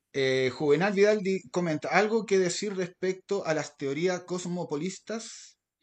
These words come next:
¿Son solo formas ingenuas de moralizar las relaciones internacionales? La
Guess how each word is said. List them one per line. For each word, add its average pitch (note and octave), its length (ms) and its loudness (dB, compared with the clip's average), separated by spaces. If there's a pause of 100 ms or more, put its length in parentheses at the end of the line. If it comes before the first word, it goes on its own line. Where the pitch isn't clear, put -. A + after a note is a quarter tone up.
(100)
¿Son F#3+ 480 -4
solo F#3 340 -2
formas F#3 560 -4
ingenuas E3 520 -6
de D3 80 -4
moralizar C#3+ 640 -4
las C#3 140 -6
relaciones C#3+ 500 -8
internacionales? C3+ 1000 -8 (840)
La B2 260 -6